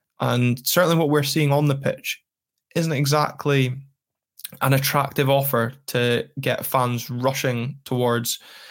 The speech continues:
um, buying those season tickets. And look, I, I, I can't help but feel there will be a slight deca-, decline i-, in season ticket sales, um, over the course of the summer. But I do put that down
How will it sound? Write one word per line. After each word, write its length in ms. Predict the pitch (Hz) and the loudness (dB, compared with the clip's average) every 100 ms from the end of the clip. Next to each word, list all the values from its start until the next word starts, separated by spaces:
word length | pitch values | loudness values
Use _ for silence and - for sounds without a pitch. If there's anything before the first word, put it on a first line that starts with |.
| - - | -18 -4
um, 500 | 131 123 120 120 127 - | 0 0 -2 -4 -8 -10
buying 380 | 139 117 127 123 | -2 0 0 0
those 200 | 120 - | -2 0
season 260 | 131 123 | 0 0
tickets. 480 | 117 117 - - - - - - - - - | -2 -4 -6 -6 -8 -12 -20 -20 -20 -20 -6
And 140 | - 156 | 0 2
look, 220 | 147 - - | 0 -2 -4
I, 160 | 123 - | -4 -4
I, 80 | - _ _ - - - - | -14 _ _ -20 -20 -20 -10
I 60 | 131 | -6
can't 260 | - 190 | 0 2
help 180 | 185 175 | 4 2
but 80 | 165 | 0
feel 180 | 151 147 | 0 2
there 100 | 139 | 4
will 160 | 147 | 4
be 100 | 147 | 4
a 100 | 135 | 2
slight 360 | 135 - 131 - | 2 0 0 -2
deca-, 360 | 123 - 113 - | -4 -2 -4 -4
decline 520 | - - 120 117 131 139 - | -8 -2 0 0 -2 -4 -8
i-, 60 | 135 | -6
in 360 | 104 - 117 113 | -4 -2 -4 -2
season 320 | - 117 113 | 0 0 -2
ticket 300 | - - - | -6 -6 -4
sales, 500 | - 113 117 - - _ _ | -2 -2 -2 -6 -10 _ _
um, 340 | 113 110 110 113 | -8 -6 -6 -6
over 240 | - 117 | -4 -4
the 60 | 113 | -4
course 460 | - 117 113 - - - | -2 -2 -2 -4 -4 -4
of 180 | 117 | -4
the 80 | 127 | -4
summer. 380 | - 117 120 139 - - - - - - _ - | -4 0 -2 -2 -10 -20 -20 -20 -20 -20 _ -12
But 360 | 147 143 - | -2 0 2
I 140 | - 139 | 4 4
do 220 | 135 180 | 6 4
put 240 | 185 175 | 2 -2
that 200 | 143 143 | 0 0
down 440 | - 120 120 123 | 0 0 0 -4